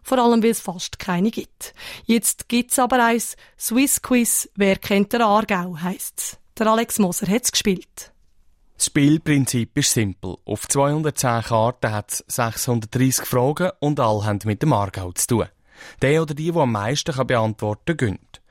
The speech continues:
Speaker 2: Zum Beispiel, warum man im Aargau plötzlich die beliebten Strohdächer verboten hat, wegen der Brandgefahr.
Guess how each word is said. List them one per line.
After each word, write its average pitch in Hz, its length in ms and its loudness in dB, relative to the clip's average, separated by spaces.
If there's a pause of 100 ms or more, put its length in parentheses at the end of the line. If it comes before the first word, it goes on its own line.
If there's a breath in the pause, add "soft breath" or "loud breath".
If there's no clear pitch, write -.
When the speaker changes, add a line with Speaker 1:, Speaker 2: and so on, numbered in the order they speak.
(260 loud breath)
Speaker 2:
Zum 156 140 2
Beispiel, 151 420 2 (240 loud breath)
warum 160 240 4
man 160 100 4
im 143 200 4
Aargau 123 440 2
plötzlich 123 560 -2
die 113 120 -4
beliebten 113 480 -2
Strohdächer 120 720 0
verboten 120 520 -2
hat, 113 240 -2 (360)
wegen 107 260 -2
der 147 60 -4
Brandgefahr. 104 600 -6